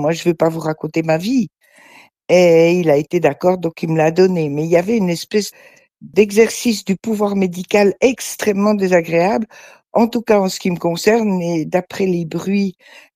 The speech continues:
que j'ai entendus autour de moi de femmes qui avaient été dans les mêmes circonstances, c'était une pratique, quoi. C'était une, vraiment cette espèce de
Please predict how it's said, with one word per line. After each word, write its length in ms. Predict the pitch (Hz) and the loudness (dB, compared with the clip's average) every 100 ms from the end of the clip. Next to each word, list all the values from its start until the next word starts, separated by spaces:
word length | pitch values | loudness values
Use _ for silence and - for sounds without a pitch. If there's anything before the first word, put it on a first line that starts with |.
| - | 0
que 100 | 202 | 0
j'ai 180 | 196 170 | 2 0
entendus 420 | 160 185 185 202 | 2 0 2 2
autour 280 | 180 180 170 | 2 -2 -4
de 120 | 160 | -2
moi 320 | 165 185 214 190 | 0 0 2 0
de 160 | 165 | -2
femmes 380 | 160 165 170 160 156 | -4 -4 -4 -4 -8
qui 140 | - 156 | -6 -4
avaient 200 | 147 139 | -2 -6
été 240 | - 185 | -2 -2
dans 120 | 175 | -2
les 100 | 160 | -2
mêmes 200 | 156 156 | -4 -6
circonstances, 840 | 156 - - 160 160 - 185 240 - _ - - - | -8 -10 -8 -8 -8 -2 0 -2 -6 _ -20 -20 -18
c'était 440 | - - 185 190 196 | -6 0 2 4 2
une 160 | 165 | 2
pratique, 500 | - 180 180 - 175 - | -2 -4 -2 -2 -2 -2
quoi. 140 | 143 | -6
C'était 460 | - 147 - 170 165 | -4 -10 -4 -2 -2
une, 340 | 151 123 156 147 - _ - | -4 -8 -10 -14 -20 _ -10
vraiment 340 | 170 175 185 | -6 -2 -4
cette 180 | 180 - | -4 -8
espèce 400 | 165 - 175 160 | -10 -8 -10 -6
de 200 | 147 147 | -6 -6